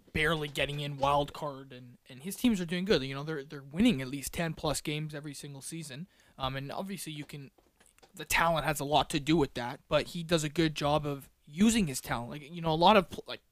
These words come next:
uh, again, Garrett, such a talented roster. Look where they went. Can't go anywhere without a good coach. And, you know, even with the talent behind them, he's done a great job of developing Mahomes. And this is one team that really, really, they really set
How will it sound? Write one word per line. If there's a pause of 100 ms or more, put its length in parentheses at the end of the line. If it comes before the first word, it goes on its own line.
(160)
uh,
again, (160)
Garrett, (420)
such
a
talented
roster.
Look
where
they
went. (340)
Can't
go
anywhere
without
a
good
coach.
And, (140)
you
know,
even
with
the
talent
behind
them, (260)
he's
done
a
great
job
of (260)
developing
Mahomes.
And
this
is
one
team (420)
that
really,
really, (420)
they
really
set